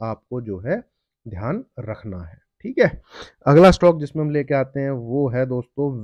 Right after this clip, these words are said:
Varroc इंजीनियरिंग, यहाँ पे स्क्रिप्ट का नाम है वी ए आर आर ओ सी, Varroc इंजीनियरिंग। वॉल्यूम आपको दिख रहा होगा यहाँ पे, जबरदस्त वॉल्यूम है, बहुत बढ़िया वॉल्यूम है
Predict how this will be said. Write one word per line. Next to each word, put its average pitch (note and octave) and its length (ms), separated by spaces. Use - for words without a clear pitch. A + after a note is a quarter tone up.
Varroc D#3 440
इंजीनियरिंग, G#2+ 500
यहाँ A2 180
पे A#2+ 120
स्क्रिप्ट - 400
का A#2+ 180
नाम A2 280
है C3 180
वी A2 280
ए C3+ 460
आर A#2 300
आर A2+ 240
ओ A2 140
सी, C3 240
Varroc A#2 500
इंजीनियरिंग। A#2 640
वॉल्यूम D3 500
आपको D#3 240
दिख C#3 200
रहा D3+ 120
होगा D3+ 200
यहाँ C3+ 180
पे, D3+ 200
जबरदस्त B2+ 680
वॉल्यूम C#3 460
है, C#3 80
बहुत C3 320
बढ़िया C3 300
वॉल्यूम C3 400
है C3 60